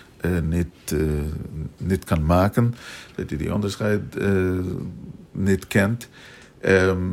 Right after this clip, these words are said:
het idee daarvan is eigenlijk om, ehm, dat, eh, Haman, eh, de, de naam Purim,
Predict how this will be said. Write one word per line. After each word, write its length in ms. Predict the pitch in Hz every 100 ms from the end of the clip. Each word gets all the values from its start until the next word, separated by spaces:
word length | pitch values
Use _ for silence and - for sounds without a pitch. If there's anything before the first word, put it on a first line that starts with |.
| 82 -
het 220 | - 98
idee 560 | 101 107 131 135 127 107 - -
daarvan 560 | 92 101 98 98 92 92
is 380 | - 95 87 98 -
eigenlijk 680 | 101 120 117 104 101 98 - - - - - -
om, 600 | 92 87 85 85 85 80
ehm, 540 | - 90 85 85 82 80 80 78 76 - - - - - - - - - -
dat, 320 | 87 95 90 - - - -
eh, 400 | 95 90 87 82 82 85 - - - - - - - - _ - - - - - - - -
Haman, 640 | - 87 117 156 127 101 - -
eh, 80 | - 98 95 92 92 90 87 - -
de, 360 | 80 92 87 87
de 120 | 90
naam 440 | 104 117 131 117 107 - -
Purim, 520 | - 120 98 82 -